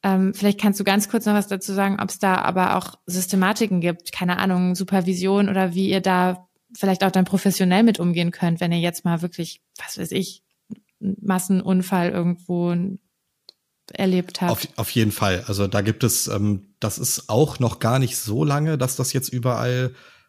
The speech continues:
Speaker 2: ähm, sich so etabliert hat. Aber es gibt ganz groß, es gibt immer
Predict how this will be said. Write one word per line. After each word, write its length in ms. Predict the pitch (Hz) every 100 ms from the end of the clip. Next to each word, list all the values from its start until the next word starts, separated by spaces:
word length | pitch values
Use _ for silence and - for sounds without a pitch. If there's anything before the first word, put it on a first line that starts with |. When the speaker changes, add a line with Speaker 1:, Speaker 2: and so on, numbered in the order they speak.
| _
Speaker 2:
ähm, 520 | - 117 117 113 113 110
sich 200 | 110 -
so 120 | 127
etabliert 520 | 117 120 107 123 131
hat. 220 | 151 151 - - -
Aber 220 | 113 110
es 180 | 113 -
gibt 340 | 139 139 - -
ganz 640 | 123 147 147 - - -
groß, 280 | - 123 131
es 180 | 131 -
gibt 220 | 131 - - -
immer 520 | 135 170 165 165